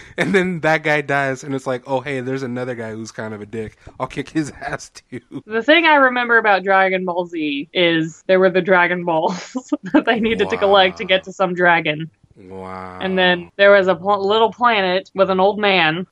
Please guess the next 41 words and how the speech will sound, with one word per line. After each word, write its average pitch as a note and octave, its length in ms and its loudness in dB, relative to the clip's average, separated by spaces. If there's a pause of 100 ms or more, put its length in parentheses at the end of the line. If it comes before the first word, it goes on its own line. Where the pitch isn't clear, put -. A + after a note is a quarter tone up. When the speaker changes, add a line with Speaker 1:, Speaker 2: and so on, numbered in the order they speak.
Speaker 2:
and G3+ 100 -4
that F#3+ 120 2
Speaker 1:
Mm. - 20 -8
Speaker 2:
big G3+ 160 0
fat A3 260 0
pink G3+ 240 -8
thing. D#3 440 -8
Speaker 1:
Massive A2+ 580 -12
failure. F2+ 560 -20 (240)
<laughs> - 340 -18
Well, C3 340 -6 (140)
Speaker 2:
And G#3 220 -2
Speaker 1:
y- G#3 60 0
Speaker 2:
there G#3 100 2
was G#3 160 2
an G3 80 -2
android B3+ 720 2 (340)
Speaker 1:
Yeah. B2 360 -6
Speaker 2:
And F3+ 160 -4
there G3 140 2
was G3+ 160 -6
Vegeta. F#3 600 2 (100)
Speaker 1:
Yeah. B2 480 -10 (280)
Speaker 2:
And F#3+ 160 -4
Piccolo. A#3 420 2
I E3+ 140 4
remember G3+ 340 -2
Piccolo. E3 460 -4
Speaker 1:
Hey, C3 640 -10
well, D#3 320 -12
you, A#3+ 520 -18
you A3 160 -12
kinda F3 340 -12
know C3 200 -12
a A#2 60 -12
thing A2+ 260 -16
or A2 80 -14
two. A2+ 360 -18
Speaker 2:
Yeah, F#3 420 0 (160)
yeah. F3 340 -4 (260)
Speaker 1:
Yeah. C3+ 1040 -14